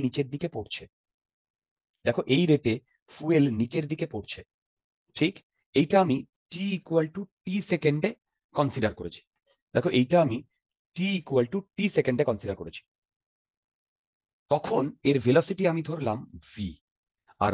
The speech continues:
মাস m। তাহলে বলো তো, যদি ফুয়েল এর থেকে বেরিয়ে যায়, তাহলে মাসটা কমে না বাড়ে?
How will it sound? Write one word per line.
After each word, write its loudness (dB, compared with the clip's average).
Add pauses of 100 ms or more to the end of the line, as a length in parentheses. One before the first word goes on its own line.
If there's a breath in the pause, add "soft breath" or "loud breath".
মাস 0 (280)
m। -12 (1080)
তাহলে 4
বলো 2
তো, -6 (180)
যদি -4
ফুয়েল 0
এর 0
থেকে -4
বেরিয়ে 0
যায়, -4 (180)
তাহলে -2
মাসটা -4
কমে -4
না -2
বাড়ে? -8